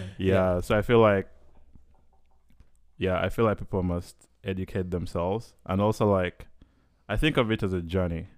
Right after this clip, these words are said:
Speaker 1: I mean, personally, like, I have lots of, like, tuition to pay,
Speaker 2: Mm-hmm.
Speaker 1: right? And for me, I feel like that's, that is my struggle. So I just have to,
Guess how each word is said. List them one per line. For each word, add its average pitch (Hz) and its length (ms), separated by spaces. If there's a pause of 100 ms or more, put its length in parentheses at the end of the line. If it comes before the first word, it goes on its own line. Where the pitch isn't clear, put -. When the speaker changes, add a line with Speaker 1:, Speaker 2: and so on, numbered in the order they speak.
(140)
Speaker 1:
I 110 80
mean, 123 160
personally, 147 420
like, 101 240
I 92 60
have 104 180
lots 95 260
of, 92 100
like, 85 360 (220)
tuition 104 460
to 95 100
pay, 104 360 (200)
Speaker 2:
Mm-hmm. 110 260
Speaker 1:
right? 98 440 (520)
And 101 160
for 120 80
me, 127 120
I 120 60
feel 113 140
like 95 200
that's, 98 320 (160)
that 139 160
is 110 140
my 90 220
struggle. 87 340
So 98 100
I 98 60
just 107 180
have 104 240
to, 85 160